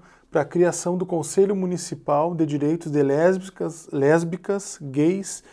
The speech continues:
Bissexuais, Travestis e Transsexuais de Santa Maria. Qual a importância, na sua visão, dessa representatividade?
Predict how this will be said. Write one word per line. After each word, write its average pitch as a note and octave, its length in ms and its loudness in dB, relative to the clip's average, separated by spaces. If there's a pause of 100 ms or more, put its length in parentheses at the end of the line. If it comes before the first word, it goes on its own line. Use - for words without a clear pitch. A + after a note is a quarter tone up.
(300)
Bissexuais, F3 840 0
Travestis D#3+ 840 -4
e E3 60 -4
Transsexuais F3+ 920 -4
de D3+ 60 -8
Santa F#3+ 360 -4
Maria. D3 420 -4 (1040)
Qual C4+ 420 8 (240)
a F3 120 2
importância, F#3 640 2
na D3+ 140 -2
sua F3 220 0
visão, D#3 480 -2 (360)
dessa F3+ 600 -2
representatividade? D3+ 1500 -2